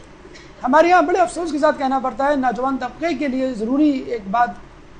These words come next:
कहनी चाहिए, कारोबार से बड़ा डरते हैं। जॉब कर लेंगे फ़ौरन, सूटेड बूटेड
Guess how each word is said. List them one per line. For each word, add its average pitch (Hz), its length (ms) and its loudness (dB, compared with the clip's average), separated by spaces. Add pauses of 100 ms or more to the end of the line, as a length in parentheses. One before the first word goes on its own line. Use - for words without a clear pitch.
(420)
कहनी 262 280 6
चाहिए, 240 420 2 (1040)
कारोबार 330 500 6
से 330 100 -4
बड़ा 294 180 4
डरते 196 300 0
हैं। 175 120 -10 (960)
जॉब 294 340 6
कर 339 120 8
लेंगे 349 220 4
फ़ौरन, 190 280 2 (760)
सूटेड 285 320 0
बूटेड 294 340 0